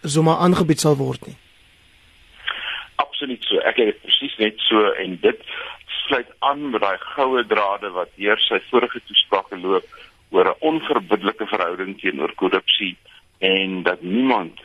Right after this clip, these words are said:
Speaker 2: verhewe is bo die reg nie. Dit is absoluut so.
Speaker 1: Theo, 'n kort antwoord op hierdie laaste vraag. Ons weet dat toe president Mandela wou hê Ramaphosa moet by hom oorneem as A N C leier,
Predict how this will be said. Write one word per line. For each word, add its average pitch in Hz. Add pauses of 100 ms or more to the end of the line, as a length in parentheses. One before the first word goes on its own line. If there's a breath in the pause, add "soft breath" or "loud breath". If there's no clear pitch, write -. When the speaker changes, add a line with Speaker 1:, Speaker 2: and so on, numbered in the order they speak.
(140)
Speaker 2:
verhewe 98
is -
bo 87
die 82
reg 80
nie. -
Dit 104
is 127
absoluut 95
so. - (1400 loud breath)
Speaker 1:
Theo, 226
'n 196
kort -
antwoord 214
op 165
hierdie 175
laaste 170
vraag. 185
Ons 175
weet 180
dat 175 (320 loud breath)
toe 196
president 175
Mandela 160
wou 180
hê 160 (280 loud breath)
Ramaphosa 170
moet 170
by 160
hom 175
oorneem 180
as 160
A 175
N 170
C 175
leier, 156